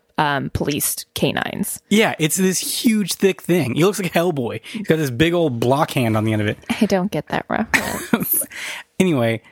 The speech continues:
Speaker 2: uh, and, and he's using that to, to pick up the hot, uh, pan.
Speaker 1: Mm-hmm.
Speaker 2: And so I thought, at first, I was like, "Oh, it must just be an oven mitt."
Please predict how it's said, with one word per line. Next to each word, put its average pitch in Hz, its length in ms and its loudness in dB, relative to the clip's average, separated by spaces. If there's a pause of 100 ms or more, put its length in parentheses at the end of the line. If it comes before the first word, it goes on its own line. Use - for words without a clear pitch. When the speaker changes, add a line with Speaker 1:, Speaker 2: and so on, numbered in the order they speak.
(220)
Speaker 2:
uh, 135 320 2
and, 156 220 2
and 160 180 2
he's 147 200 0
using 175 380 2
that 139 320 0
to, 131 120 2 (200)
to - 100 0
pick 147 240 2
up 120 120 -2
the 127 100 2
hot, 123 400 0 (260)
uh, 117 300 2 (100)
pan. 139 460 0 (160)
Speaker 1:
Mm-hmm. 180 300 0 (120)
Speaker 2:
And 127 120 2
so 127 300 2
I 170 200 0
thought, 123 300 0
at 131 120 -2
first, 220 340 0
I 139 40 2
was 123 80 0
like, 123 220 0
"Oh, 131 180 4
it 117 60 -2
must 123 180 -2
just 120 160 -4
be 127 80 0
an 113 80 2
oven 117 320 0
mitt." 98 180 -4